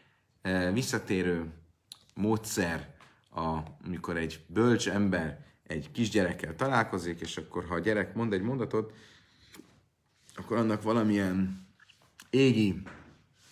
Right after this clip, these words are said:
üzenete van, valamilyen proféciát, kis proféciát is jelképez. E, és, öm,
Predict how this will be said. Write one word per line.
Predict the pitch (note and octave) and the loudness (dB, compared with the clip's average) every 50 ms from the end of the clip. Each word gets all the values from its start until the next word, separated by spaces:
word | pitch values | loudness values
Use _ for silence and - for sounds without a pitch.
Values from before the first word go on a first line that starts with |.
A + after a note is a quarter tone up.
| - - - - - _ _ - - - - _ _ _ _ _ _ - - _ - - - - - | -20 -20 -20 -20 -20 _ _ -20 -20 -20 -20 _ _ _ _ _ _ -20 -20 _ -18 -18 -16 -6 4
üzenete | C#3 C#3 A#2 B2+ A2+ F#2+ F2+ F#2 F2 E2+ | 4 6 8 8 6 4 2 0 -2 -2
van, | E2 D#2+ D2+ D2+ D#2 | -2 -2 -4 -4 -4
valamilyen | E2 F2 F2 F2+ F2+ F2 E2+ D#2+ | -4 -2 0 0 0 0 -2 -2
proféciát, | E2 A#2+ A#2 A2 - A2 F#2 F2+ - - F2+ D2+ D2 - - - - _ _ _ _ _ _ _ _ _ | 0 0 0 2 2 2 0 0 0 -4 -4 -4 -4 -6 -8 -14 -20 _ _ _ _ _ _ _ _ _
kis | _ - A2+ - - | _ -4 -2 -2 0
proféciát | - B2 A#2+ A#2+ - A2 F#2+ - - G2 E2+ E2 E2+ | 4 4 4 4 4 2 2 2 0 -2 -2 -2 -4
is | E2+ E2 - | -4 -4 -2
jelképez. | F2+ E2 D#2+ D#2+ D#2 E2+ D2+ C#2 - D2 C#2 - - - _ _ _ - - - - _ _ _ | -2 -2 -2 -4 -4 -6 -8 -6 -8 -10 -10 -12 -14 -18 _ _ _ -20 -20 -20 -20 _ _ _
E, | - G2+ G2+ G2+ G2+ G2+ G#2 G#2 G2 G2 - - - | 0 4 4 6 6 6 4 4 2 -2 -10 -14 -4
és, | - A#2 A#2 A2+ A2 - - | -2 0 2 2 2 2 2
öm, | B2 A#2 A#2 A2+ A2 A2 A2+ A2 G#2+ | 4 4 4 4 2 2 0 0 -2